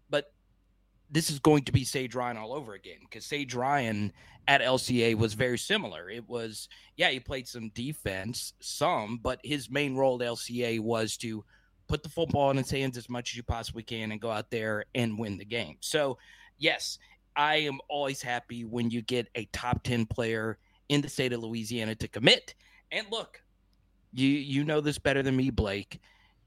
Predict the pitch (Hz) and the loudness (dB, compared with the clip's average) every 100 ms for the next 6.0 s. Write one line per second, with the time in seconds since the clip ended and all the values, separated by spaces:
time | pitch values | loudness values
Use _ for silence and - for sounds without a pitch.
0 | _ 117 131 147 143 139 135 135 123 - | _ -4 2 4 4 2 0 2 4 6
1 | 143 - 135 123 127 120 113 - - 123 | 6 6 4 4 -2 -2 -4 -8 -6 -8
2 | - _ 113 113 117 135 127 127 127 107 | -10 _ -12 -10 -6 -6 -4 -4 -4 -4
3 | 127 123 120 - 123 120 113 120 113 - | -2 0 4 4 4 4 2 0 0 -2
4 | 123 120 110 104 - 131 107 110 - 131 | -2 -2 -4 -6 -4 -4 -4 -6 -2 0
5 | 131 117 - - - 147 170 - 143 127 | 2 0 -4 -8 -8 -4 -4 -4 -8 -12